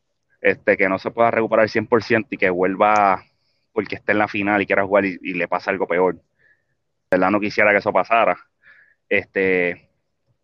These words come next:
pero aquí hay que hablar de Chris Middleton. Si hay que mencionar a alguien de Milwaukee, hay que mencionar a Chris Middleton. Ese macho se dijo, "Este es mi equipo ahora,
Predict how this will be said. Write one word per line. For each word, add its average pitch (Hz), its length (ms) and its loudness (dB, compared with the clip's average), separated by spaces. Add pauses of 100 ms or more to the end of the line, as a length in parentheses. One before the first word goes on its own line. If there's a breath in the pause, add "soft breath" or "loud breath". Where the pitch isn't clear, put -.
(280)
pero 101 240 4
aquí 92 300 0
hay 98 40 -4
que 104 140 -2
hablar 107 200 2
de 98 300 -2 (320)
Chris 104 280 -4
Middleton. 90 640 -2 (1000)
Si - 200 -6
hay 92 80 0
que - 120 -4
mencionar 92 440 -2
a 85 120 2
alguien 85 300 -4
de 85 180 -2
Milwaukee, 90 420 -2
hay 90 60 -2
que 95 120 -4
mencionar 92 360 -2
a - 20 -2
Chris 90 160 -6
Middleton. 90 440 -2
Ese 107 160 -2
macho 107 240 0
se 107 100 0
dijo, 101 360 4
"Este 101 220 0
es 117 60 0
mi 120 100 2
equipo 113 280 2
ahora, 156 420 4